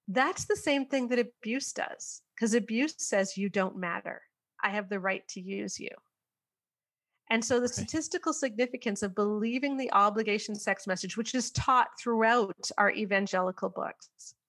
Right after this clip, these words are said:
Speaker 1: has almost the same. I think there's a point one percent difference in the confidence overlap of the confidence intervals, um, for those,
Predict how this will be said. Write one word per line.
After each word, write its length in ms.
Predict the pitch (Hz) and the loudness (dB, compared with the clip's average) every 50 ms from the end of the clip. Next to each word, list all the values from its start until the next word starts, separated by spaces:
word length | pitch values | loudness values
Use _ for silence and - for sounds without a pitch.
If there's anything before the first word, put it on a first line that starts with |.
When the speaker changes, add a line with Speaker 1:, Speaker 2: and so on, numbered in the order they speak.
| _ _ _ | _ _ _
Speaker 1:
has 200 | - 220 214 202 - - | 0 0 0 0 0 2
almost 440 | - 226 233 233 240 240 240 240 - | 2 4 4 4 4 2 2 0 -2
the 100 | 226 226 | -2 -2
same. 400 | - - 202 185 180 170 165 175 | -2 -4 -4 -2 -2 -2 -2 -2
I 80 | 202 | -2
think 160 | - 220 220 | 0 -2 -2
there's 140 | 220 226 190 | 0 0 2
a 80 | 208 190 | 0 0
point 340 | - - - 220 214 - 208 | -2 -2 -2 0 0 0 0
one 240 | 190 202 196 202 | 2 2 2 2
percent 500 | 190 - 202 196 - - 196 185 180 - - | 2 0 -2 -2 0 0 0 0 0 -2 -2
difference 360 | 196 190 196 202 196 190 - | -2 -2 -2 -2 -4 -4 -4
in 120 | 196 196 196 | -4 -2 -2
the 100 | 190 190 | -2 -2
confidence 640 | - - 196 196 202 - 220 208 208 208 - - - | 0 2 2 2 2 0 -2 0 0 -2 -4 -6 -4
overlap 520 | - 214 202 190 202 196 196 202 196 - 202 | -2 -2 2 2 4 6 6 6 4 2 -2
of 60 | 185 | -6
the 60 | 196 - | -4 0
confidence 480 | - 190 190 - - 208 208 208 - | 2 2 2 2 0 -4 -2 -2 -2
intervals, 480 | 220 220 240 226 220 240 247 240 - - - - - - - - - - - | -2 0 0 -2 0 0 -2 -2 -4 -8 -16 -20 -20 -18 -18 -18 -8 -2 2
um, 260 | 196 196 196 196 190 | 4 4 4 2 0
for 180 | - - 202 | 2 2 4
those, 320 | 185 196 190 196 196 - | 6 6 6 6 4 0